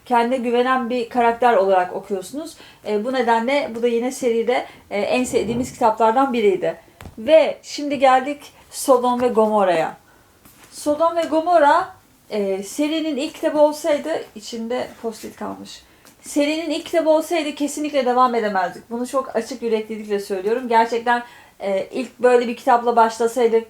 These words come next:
e, ilk kitabında, e, Sodom ve Gomorra'nın içindeki sahneler olsaydı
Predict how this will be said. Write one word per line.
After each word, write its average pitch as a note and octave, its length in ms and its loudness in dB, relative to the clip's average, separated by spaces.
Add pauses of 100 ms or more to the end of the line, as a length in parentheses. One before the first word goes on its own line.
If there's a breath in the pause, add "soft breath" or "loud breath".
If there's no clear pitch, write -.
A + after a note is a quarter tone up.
(240)
e, G3+ 100 2
ilk A3 260 -4
kitabında, A#3 560 2 (240 loud breath)
e, G#3 260 0
Sodom A#3 320 -2
ve A#3 60 -2
Gomorra'nın A#3 480 2
içindeki A#3 360 -6
sahneler A3+ 460 2
olsaydı A3+ 540 0